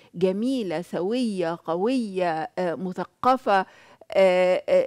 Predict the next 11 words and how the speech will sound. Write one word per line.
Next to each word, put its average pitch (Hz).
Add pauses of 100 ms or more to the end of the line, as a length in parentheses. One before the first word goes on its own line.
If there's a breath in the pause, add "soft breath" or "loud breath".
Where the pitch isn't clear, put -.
(160)
يعني 190
الستات 220
دول 269
اللي 233
انتوا 285
ما 302
بتسمحوا 226
لهمش 285
بالتعليم 233
بيعلموا 233
نفسهم. 226